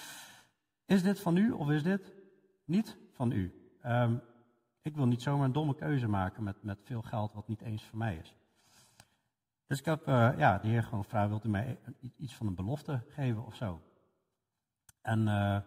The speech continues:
dat ik gewoon zeker weet, ik moet deze weg ingaan. En toen kwam ik op dat terrein en ik zou wat foto's maken en er stond altijd al een bepaald bord. Maar ineens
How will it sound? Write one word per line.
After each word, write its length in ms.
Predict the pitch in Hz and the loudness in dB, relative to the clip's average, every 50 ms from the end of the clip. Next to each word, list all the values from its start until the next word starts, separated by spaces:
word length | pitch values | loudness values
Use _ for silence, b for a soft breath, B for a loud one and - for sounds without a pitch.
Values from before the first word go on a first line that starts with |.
| - - - _ _ _ _ | -8 -18 -20 _ _ _ _
dat 100 | - 110 | -14 -10
ik 60 | - | -4
gewoon 140 | - 143 135 | 0 2 2
zeker 300 | 117 151 180 185 - 139 | 4 2 2 0 0 0
weet, 220 | 135 131 135 131 - - - - - - - _ | 0 0 0 0 -4 -10 -16 -16 -18 -20 -16 _
ik 120 | - 123 | -8 -4
moet 160 | 135 147 156 | -2 -2 0
deze 280 | 135 131 131 131 110 117 | 2 2 2 2 2 0
weg 200 | 113 113 107 - | 0 0 0 0
ingaan. 320 | 113 95 - 95 85 87 - _ _ b b b b b b b b b b b b b b b _ _ | -4 -6 -6 -8 -10 -10 -12 _ _ b b b b b b b b b b b b b b b _ _
En 120 | - 147 | -10 -2
toen 440 | - 180 175 165 165 - - - - - - - - _ _ _ _ _ _ | 2 4 4 4 2 2 -2 -8 -14 -20 -20 -20 -20 _ _ _ _ _ _
kwam 180 | _ 170 180 180 | _ 2 2 2
ik 100 | 160 - | 2 0
op 140 | - 151 139 | -4 -2 0
dat 180 | 139 131 - | 0 0 0
terrein 400 | - 135 160 160 147 135 147 175 | 2 6 6 8 8 8 4 2
en 120 | - 117 117 | 2 0 -2
ik 80 | - | -2
zou 220 | - - 120 110 107 | -2 -2 -2 0 0
wat 200 | 107 104 - - - _ | -2 -4 -6 -12 -20 _
foto's 420 | _ - 151 151 151 139 120 104 | _ -6 -6 -4 -4 -4 -4 -2
maken 420 | 117 98 90 90 95 - 143 143 | -2 -2 -2 -2 -4 -6 -8 -8
en 140 | 131 120 104 | -6 -6 -6
er 60 | 104 | -8
stond 440 | 104 - - 120 107 101 - - - _ _ _ | -8 -8 -8 -8 -8 -8 -8 -12 -20 _ _ _
altijd 360 | 107 101 - 110 117 127 - | -14 -8 -4 -2 -2 -2 -2
al 180 | 104 101 117 | -4 -6 -4
een 80 | 120 104 | -6 -6
bepaald 500 | 101 98 - 110 101 95 98 - 104 101 | -8 -6 -4 -2 -2 -2 -2 -4 -6 -4
bord. 320 | 110 120 107 113 - - - | -2 -2 -2 -2 -4 -8 -6
Maar 220 | 127 120 123 156 151 | -2 0 0 0 0
ineens 360 | 139 156 185 175 - - | 0 0 0 0 -2 -6